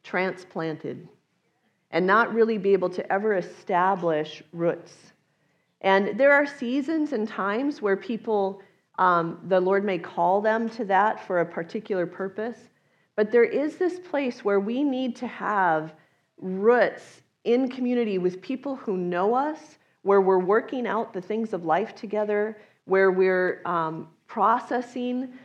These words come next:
the things that the Lord's speaking to us, and, and that we can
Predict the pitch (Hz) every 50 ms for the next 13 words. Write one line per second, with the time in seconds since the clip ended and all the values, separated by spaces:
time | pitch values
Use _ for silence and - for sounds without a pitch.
0 | _ _ _ 180 180 185 220 233 240 240 233 214 208 220 208 196 202 202 196 196
1 | 196 - - - - 220 220 220 - 233 226 226 226 220 - 240 214 208 208 220
2 | 220 220 - 190 165 165 165 - - - - _ _ _ - 202 202 202 208 202
3 | 190 - - - 190 214 214 208 214 214 - - 196 220 220 220 - 262 208 208
4 | 202 196 - -